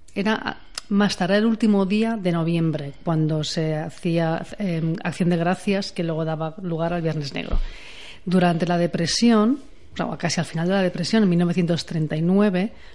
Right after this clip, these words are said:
los comerciantes presionaron a, al presidente, a Roosevelt, a que lo adelantara para que las navi-, hubiera más tiempo para comprar, hacer las compras de Navidades. Y entonces, pues, em,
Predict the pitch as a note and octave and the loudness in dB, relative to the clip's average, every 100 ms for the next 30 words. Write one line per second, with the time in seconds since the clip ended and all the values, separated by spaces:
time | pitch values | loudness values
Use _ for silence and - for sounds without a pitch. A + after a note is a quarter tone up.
0 | - E3+ F3 E3+ - G#3 G#3 G3+ G#3 - | -6 0 2 2 2 4 4 4 0 0
1 | E3+ E3 E3 F3 G3 G3+ G3 - G3 F#3 | -2 0 0 2 4 4 2 0 0 2
2 | F3+ F3+ F3 E3+ B3 F#3+ E3 D#3+ F3+ G3 | 2 2 2 0 -4 -6 -6 -6 -4 -2
3 | G#3+ - B3+ - - - - - - E3 | -2 -2 -6 -6 -16 -16 -16 -12 -6 0
4 | G#3 F#3 F#3 A#3+ - - - - - - | 0 2 2 0 -4 -16 -18 -18 -2 4
5 | A3 A3 A#3 A#3 G#3 F3 E3 F3 G#3+ A3 | 4 4 4 6 4 2 0 0 0 -2
6 | C4+ - - - - - - - G3 F#3 | -4 -4 -4 -6 -10 -14 -4 2 4 2
7 | - F3+ E3+ E3 D#3+ E3+ E3 D#3+ - F3 | 2 2 2 2 2 2 2 0 -2 2
8 | F#3+ F#3+ G3 - G3 F#3 G3 F3+ D#3+ F3 | 4 4 2 0 -4 -2 -4 -6 -4 -6
9 | E3 F3+ - F3 F3 D#3+ C#3+ C#3+ C3+ C3 | -4 -4 -2 0 2 0 -2 -2 -4 -8
10 | - - - G3 F3+ F3 G3+ - - G#3+ | -12 -16 -4 0 4 4 2 0 0 2
11 | A3+ - - - G3 F#3 F3 E3+ | 2 -2 -10 -4 0 2 2 0